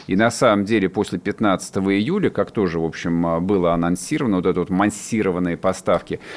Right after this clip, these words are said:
по Ленд-Лизу, они пойдут, и вот, э, там нашей армии придется столкнуться со всей этой, э,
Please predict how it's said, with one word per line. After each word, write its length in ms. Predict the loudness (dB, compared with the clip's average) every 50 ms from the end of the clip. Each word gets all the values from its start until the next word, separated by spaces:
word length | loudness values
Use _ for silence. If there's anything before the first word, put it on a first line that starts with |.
| -16 -12 -4 0
по 120 | 2 2
Ленд-Лизу, 680 | 4 4 2 0 0 0 0 2 2 2 0 0 0 0 0
они 280 | 0 2 2 0 -2
пойдут, 640 | -2 -2 -2 -2 -2 -2 -2 -2 -2 -2 -4 -6 -12 -14 -8
и 140 | -6 -6 -6
вот, 280 | -4 -4 -4 -6 -6 -8 -12 -8 -4
э, 580 | -2 -2 0 0 0 -2 -2 -2 -4 -4 -6 -6
там 180 | -6 -6 -4 -2
нашей 360 | -2 -2 -2 -2 -2 0 0
армии 320 | 2 2 2 0 -2 -4 -4
придется 480 | -4 -4 -4 -4 -4 -6 -6 -8 -10
столкнуться 800 | -10 -6 -4 -4 -4 -4 -4 -4 -4 -4 -4 -6 -6 -6 -6 -8 -10 -16 -16 -16 -18 -18 -14
со 220 | -8 -4 -2 -2
всей 380 | -2 -4 -6 -4 -2 0 0 0
этой, 380 | -2 -4 -6 -4 -4 -4 -6 -6 -8
э, 580 | -6 -6 -6 -6 -6 -8 -8 -10 -10 -10 -12